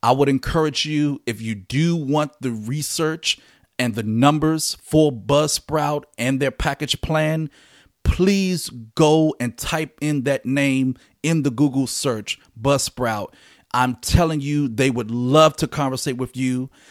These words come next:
There are videos right on the homepage showing you how to see the pricing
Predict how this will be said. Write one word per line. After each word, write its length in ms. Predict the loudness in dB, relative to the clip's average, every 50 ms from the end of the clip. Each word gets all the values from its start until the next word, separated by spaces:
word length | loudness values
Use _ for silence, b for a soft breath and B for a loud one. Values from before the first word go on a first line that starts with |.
| b b
There 260 | b -2 0 0 0 0 0
are 200 | 2 2 2 2
videos 680 | -2 -2 4 8 8 8 8 6 4 4 4 4 2 -2
right 280 | -8 -2 2 4 4 6
on 120 | 4 4
the 80 | 2 2
homepage 720 | 0 0 0 0 0 -2 -2 -2 -2 -2 -4 -6 -6 -8 -10 b b
showing 560 | b 2 4 4 6 6 6 6 6 2 0
you 400 | 0 0 0 0 0 -2 -4 -6 b b b b b
how 420 | b -6 -2 2 6 6 6 6
to 160 | 4 0 -4 -4
see 200 | -4 -2 -2 -2
the 100 | -4 -4
pricing 760 | -4 -2 0 0 0 0 -2 -4 -4 -4 -4 -2 -2 -4 -4